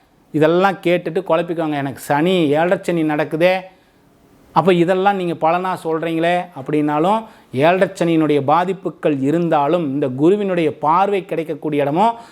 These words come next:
குரு பகவான் நிற்கக்கூடிய இடமும் பாதிப்புகளை ஏற்படுத்தாது.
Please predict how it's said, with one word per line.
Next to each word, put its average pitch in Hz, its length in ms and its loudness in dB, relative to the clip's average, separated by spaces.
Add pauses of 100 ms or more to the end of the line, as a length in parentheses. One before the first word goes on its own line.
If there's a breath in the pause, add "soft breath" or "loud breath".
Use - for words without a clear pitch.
(180 loud breath)
குரு 175 160 4
பகவான் 196 340 0
நிற்கக்கூடிய 165 640 -2
இடமும் 165 420 0
பாதிப்புகளை 180 760 -2
ஏற்படுத்தாது. 151 640 0